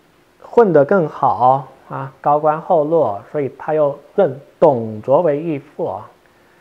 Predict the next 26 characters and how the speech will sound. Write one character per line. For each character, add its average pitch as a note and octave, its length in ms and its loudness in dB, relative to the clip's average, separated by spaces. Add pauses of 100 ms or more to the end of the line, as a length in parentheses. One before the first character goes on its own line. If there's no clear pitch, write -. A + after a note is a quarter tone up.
(880)
啊， A#2 240 -20 (200)
然 B2+ 100 -16
后 B2+ 100 -10
这 B2+ 140 -8 (180)
滨 A#3 320 -2
州 A3 200 2
的 C#3 100 0
兵 D#3 260 -4
马 B2+ 460 -8 (480)
在 C#3+ 240 0
吕 A#2+ 320 -6
布 G3+ 160 0
的 C#3 160 2
麾 C3+ 240 -4
下 C3+ 300 -4 (320)
也 B2+ 340 -8
统 A#2+ 380 -10
归 C#3 160 -6
了 B2 200 -6
董 G#2+ 220 -8 (180)
卓 B2 380 -2
啊， D#3 280 -4 (720)
然 B2 120 -12
后 B2 40 -8
他 C3 160 -6
很 B2 280 -12